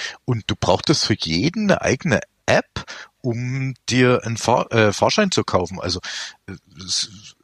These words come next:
es, ich glaube, wenn man, äh, sowas aufbrechen kann, dann kann ich auch mal eine App bauen, die einfach überall sich die api ranholt und ich bloß noch eine App in Anführungsstriche brauche,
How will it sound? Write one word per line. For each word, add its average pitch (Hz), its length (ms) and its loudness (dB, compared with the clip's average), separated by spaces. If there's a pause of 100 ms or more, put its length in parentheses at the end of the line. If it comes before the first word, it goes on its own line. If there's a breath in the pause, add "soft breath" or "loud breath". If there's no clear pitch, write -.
(240)
es, - 520 -4
ich - 200 -2
glaube, 147 200 4
wenn 143 140 2
man, 139 560 -2
äh, 117 220 0 (360 loud breath)
sowas 131 380 2
aufbrechen - 560 0
kann, 156 420 0 (380 loud breath)
dann 110 180 0
kann 104 280 -2
ich - 260 -2
auch 139 140 0
mal 139 100 2
eine 113 120 2
App 120 180 0
bauen, 135 360 2
die 127 200 2
einfach 117 440 0 (120)
überall 135 340 0
sich 107 260 -4
die 92 140 0
api 95 240 2
ranholt 123 460 2
und 110 180 -4
ich - 160 -4
bloß 117 180 2
noch 110 160 -6 (320)
eine 123 280 4
App 95 160 -4
in 90 100 -6
Anführungsstriche 101 560 -2
brauche, - 380 0